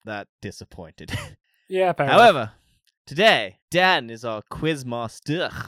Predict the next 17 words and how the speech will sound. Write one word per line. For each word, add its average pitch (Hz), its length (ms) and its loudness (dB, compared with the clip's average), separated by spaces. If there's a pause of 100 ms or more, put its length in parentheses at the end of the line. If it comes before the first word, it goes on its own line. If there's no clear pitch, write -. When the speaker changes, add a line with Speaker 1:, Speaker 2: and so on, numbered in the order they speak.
(280)
Speaker 2:
Yeah, 226 220 0
well, 202 240 0
Speaker 1:
Uh, 202 40 -4
Speaker 2:
yes, 233 260 -4
once 220 240 -10
again, 208 440 -2
you 165 100 -2
know, 170 60 -4
after 170 260 -8
the 170 100 -6
positive 190 580 -10
feedback 185 380 -2
of 165 80 -4
the 156 40 -4
last 175 280 -2
time. 117 180 -8 (640)
Speaker 1:
Yep. 160 160 -6